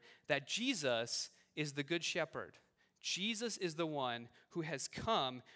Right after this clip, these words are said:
to fulfill Ezekiel thirty-four. This drama about God's people being led in, in bad ways by these, by these leaders, where he says, "I myself am gonna come back.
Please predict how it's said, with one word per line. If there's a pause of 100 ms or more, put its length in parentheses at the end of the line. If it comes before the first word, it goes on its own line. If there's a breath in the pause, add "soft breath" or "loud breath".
(120 loud breath)
to
fulfill (240 loud breath)
Ezekiel
thirty-four.
This
drama
about (320 loud breath)
God's
people
being
led
in,
in
bad
ways (260 loud breath)
by
these,
by
these
leaders, (500 soft breath)
where
he
says, (100)
"I
myself
am
gonna
come
back.